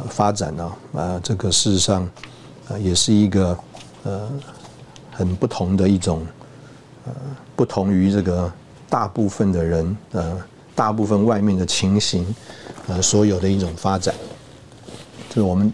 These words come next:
如果用这个所谓演化进化的想法的话，就是啊，这个，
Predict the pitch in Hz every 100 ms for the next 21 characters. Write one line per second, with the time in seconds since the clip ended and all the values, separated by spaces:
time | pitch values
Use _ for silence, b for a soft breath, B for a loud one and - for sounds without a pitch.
0 | - 107 101 95 110 101 - B B B
1 | - 101 92 85 98 98 98 - B B
2 | - 87 87 - 110 92 - 104 - 98
3 | 87 80 - B B B B - - 95
4 | 92 80 85 107 87 - - - 104 -
5 | 104 90 82 - B B B B - 117
6 | 92 92 90